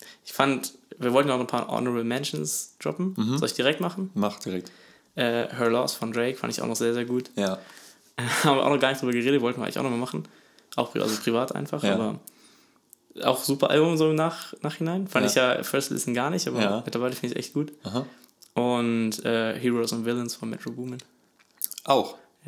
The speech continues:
Speaker 1: Ja.
Speaker 2: Okay.
Speaker 1: Aber trotzdem.
Speaker 2: Wie oft hast du schon gehört ungefähr?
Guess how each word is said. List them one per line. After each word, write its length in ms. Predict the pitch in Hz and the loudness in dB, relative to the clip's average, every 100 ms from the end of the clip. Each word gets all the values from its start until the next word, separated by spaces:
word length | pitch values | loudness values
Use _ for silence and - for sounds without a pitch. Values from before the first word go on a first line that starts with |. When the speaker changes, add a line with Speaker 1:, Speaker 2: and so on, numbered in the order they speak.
| - _ - | -20 _ -6
Speaker 1:
Ja. 60 | |
Speaker 2:
Okay. 280 | 120 - 139 160 - _ _ - - | -4 -2 -4 -6 -18 _ _ -14 0
Speaker 1:
Aber 380 | 120 120 120 | 6 8 8
trotzdem. 300 | 120 117 117 | 4 2 6
Speaker 2:
Wie 80 | 113 | 8
oft 140 | 123 - | 8 6
hast 160 | 135 - | 2 2
du 40 | |
schon 120 | 110 | 2
gehört 200 | 98 110 | 2 2
ungefähr? 400 | 151 156 156 170 | 0 -4 -4 -6